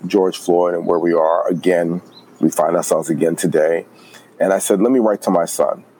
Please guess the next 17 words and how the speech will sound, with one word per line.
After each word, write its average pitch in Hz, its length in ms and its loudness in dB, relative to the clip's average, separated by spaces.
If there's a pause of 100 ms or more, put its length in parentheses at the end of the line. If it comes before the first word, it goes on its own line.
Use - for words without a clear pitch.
because, 76 520 -2 (640)
you 98 120 4
know, 90 160 4
while, 90 340 0
while 98 180 2
we've 95 200 0
had 98 240 2
these 101 120 0
conversations, 87 800 0
we've 90 140 -2
talked 80 300 -2
about 87 340 2
it. 90 240 0
I 80 40 0
mean, 87 180 0
I 85 80 2
remember 92 560 0